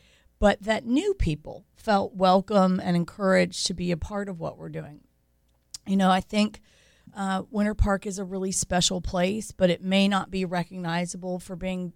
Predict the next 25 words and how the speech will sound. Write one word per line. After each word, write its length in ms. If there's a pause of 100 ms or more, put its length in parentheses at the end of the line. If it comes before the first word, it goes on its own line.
(160)
um, 460 (200)
you 140
know, 120 (120)
the 80
most 320
welcoming 640
place 360
to 120
people 300
who 140
aren't 240
from 340
here. 380 (440)
And 180
so 380
our 320
job 480
is 160
to 120
make 240
sure 440
that 160
as 160
business 420
people, 540